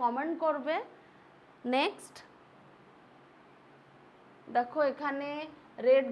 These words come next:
গ্রন্থি, লবণ গ্রন্থি প্রদত্তগুলির অবস্থান আর গুরুত্ব চেয়েছিল, দেওয়া আছে অবস্থান গুরুত্ব, অপশন লবণ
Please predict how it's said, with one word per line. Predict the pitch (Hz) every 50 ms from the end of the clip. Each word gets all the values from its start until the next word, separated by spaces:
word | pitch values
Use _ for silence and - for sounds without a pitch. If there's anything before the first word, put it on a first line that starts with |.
| 226
গ্রন্থি, | 269 285 277 285 294 302 285 311 311 294 285
লবণ | 254 240 226 247 262 269 269 262
গ্রন্থি | 269 277 277 285 277 285 294 269 -
প্রদত্তগুলির | 262 254 240 233 254 254 254 - 269 262 262 285 277 285 285 277 233 220
অবস্থান | 214 233 262 269 - - 311 302 294 294
আর | 285 269 233 226
গুরুত্ব | 254 240 254 262 240 - - 285 277 285
চেয়েছিল, | 294 285 277 285 277 277 - 285 262 269 285 294 339 - - - - - - - - - - - - - - - - - - 208
দেওয়া | 247 247 247 247 254 254
আছে | 262 254 - 285 285 302 302 - - - - -
অবস্থান | 220 226 254 262 262 - - 277 277 285 277 262 233
গুরুত্ব, | 269 262 269 269 240 - - - 277 277 294 320 - - - - - - - - - - - - - - - - 220
অপশন | 226 - - 285 262 269 277 269 - - - - - - - - - - 233 233
লবণ | 233 226 233 226 269 285